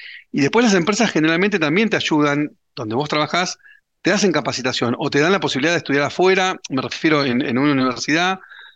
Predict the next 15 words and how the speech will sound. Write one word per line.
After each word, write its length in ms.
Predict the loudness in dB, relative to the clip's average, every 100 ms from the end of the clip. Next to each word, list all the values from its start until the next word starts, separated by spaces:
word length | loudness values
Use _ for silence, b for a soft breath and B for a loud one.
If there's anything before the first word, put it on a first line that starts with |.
| _
Este, 600 | -2 -2 -2 -2 0 0
eh, 100 | -2 -6 _ _ _ -8
entonces, 680 | -6 -2 -2 2 2 0 -4
eh, 360 | -4 -4 -6 -14 _ _ _ _ _ -8
¿cómo 220 | 0 2 4
me 60 |
mantengo? 680 | 2 2 2 4 4 0 -2 -2
No, 140 | -2
es 160 | 0 0
eso, 320 | 0 -2 -6
todo 220 | -2 0
el 80 | 2
día. 400 | 2 2 0 -2 -6
O 60 |
sea, 500 | -4 -2 0 -2 -4